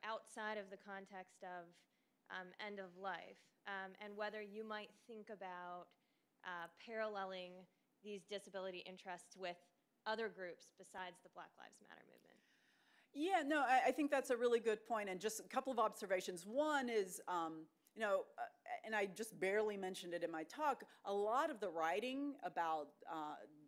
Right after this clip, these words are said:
Speaker 2: kind of disability studies around end-of-life decision-making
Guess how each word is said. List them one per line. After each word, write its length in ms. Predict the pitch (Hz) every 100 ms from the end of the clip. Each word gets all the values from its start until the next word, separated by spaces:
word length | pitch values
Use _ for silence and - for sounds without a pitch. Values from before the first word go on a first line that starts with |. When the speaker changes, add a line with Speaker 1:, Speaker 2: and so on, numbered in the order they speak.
| _ -
Speaker 2:
kind 120 | 180
of 120 | 160
disability 540 | 220 233 202 214 190
studies 680 | 185 - 220 208 214 220 202
around 600 | 175 165 170 170 180 185 160
end-of-life 460 | 180 165 175 170
decision-making 680 | 170 - 190 202 202 208 196